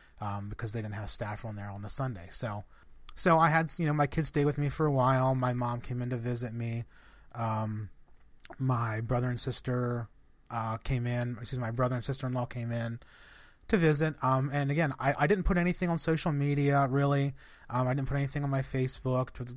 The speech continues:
you know, you know, my, my personal page. I didn't really let anybody know what was going on. Um, I don't normally put a lot of private things in terms of my own personal life and health on my social media. Um, you know, I'm more than willing to talk about my,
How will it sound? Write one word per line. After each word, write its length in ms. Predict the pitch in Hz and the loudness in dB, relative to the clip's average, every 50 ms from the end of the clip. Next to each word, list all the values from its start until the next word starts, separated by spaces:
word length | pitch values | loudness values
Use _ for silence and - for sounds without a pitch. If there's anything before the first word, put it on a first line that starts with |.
| 131 | -4
you 60 | 143 | -2
know, 260 | 135 117 120 120 120 113 | 0 0 0 -2 -2 -4
you 120 | 123 139 135 | -2 -2 0
know, 120 | 123 123 | 0 0
my, 240 | 123 123 123 123 123 | 0 -2 -2 -4 -2
my 160 | 123 131 135 | -2 -2 -2
personal 380 | 127 - 135 127 - - 135 123 | 0 0 0 0 0 0 -2 -2
page. 380 | - - 131 123 123 127 117 | 0 0 0 2 2 2 2
I 40 | 123 | 0
didn't 160 | 135 - 165 | -2 -2 0
really 120 | 170 175 165 | 0 0 0
let 260 | 147 139 127 131 113 | 0 0 -2 -2 -2
anybody 380 | 131 135 131 123 120 123 123 123 | -2 -2 -2 0 0 -2 -2 -2
know 120 | 123 123 | -2 -4
what 60 | 113 | -4
was 140 | 110 110 113 | -4 -6 -6
going 240 | 117 113 107 107 107 | -6 -4 -4 -4 -6
on. 260 | 110 104 98 95 101 - - - - - - - - - - - | -6 -6 -8 -10 -12 -16 -20 -20 -20 -20 -20 -20 -20 -20 -18 -8
Um, 400 | - 117 117 117 120 120 123 120 - - - | -4 -2 -2 0 -2 -2 -4 -6 -10 -8 -6
I 100 | 143 143 | -4 -4
don't 100 | 131 131 | -2 -2
normally 300 | 139 143 135 123 123 110 | 0 0 0 0 0 0
put 160 | - - 131 | 0 0 0
a 40 | 107 | 0
lot 220 | 110 110 117 117 | -2 -2 -2 -2
of 80 | 120 117 | -4 -4
private 380 | - - 120 127 127 127 117 | -4 -2 -2 -2 -2 -2 -4
things 540 | - - 135 135 135 135 139 135 - - - - - - | -6 -4 -2 -2 0 -2 -2 -2 -4 -6 -10 -12 -16 -12
in 120 | - 123 120 | -10 -6 -4
terms 300 | - 139 131 127 120 117 | -2 0 0 0 0 -2
of 160 | 113 110 113 | -4 -4 -4
my 240 | 110 110 113 113 117 | -4 -4 -4 -4 -2
own 160 | 120 120 120 | -4 -4 -4
personal 440 | - - 131 120 - 135 131 127 127 | -2 -2 -4 -2 -2 -2 -2 -2 -2
life 300 | 120 120 120 120 117 - | -2 -2 -2 -4 -4 -6
and 80 | 110 | -8
health 380 | 95 - 123 127 135 135 - - - - - - - - - - - - - | -4 -2 0 0 0 -2 -6 -12 -18 -20 -20 -20 -20 -20 -20 -20 -20 -20 -6
on 300 | - 143 131 131 135 135 | -2 0 2 2 2 2
my 140 | 139 143 135 | 2 2 0
social 340 | 131 - - 156 143 - 156 | 0 0 0 0 0 -2 -2
media. 520 | 143 147 147 151 147 151 147 147 156 160 - | -2 0 0 0 0 0 0 0 -2 -4 -6
Um, 300 | - 104 104 104 101 117 | -6 -6 -6 -6 -4 -4
you 80 | 131 127 | -4 -4
know, 60 | 120 | -2
I'm 140 | 135 147 151 | 0 2 6
more 140 | 160 165 151 | 6 6 6
than 80 | 139 | 6
willing 180 | 139 143 139 135 | 4 2 2 0
to 60 | 113 | 0
talk 180 | - 135 127 131 | -2 -2 -2 0
about 220 | 120 120 117 113 | -2 -2 -2 -4
my, 220 | 117 117 120 120 | -4 -4 -4 -4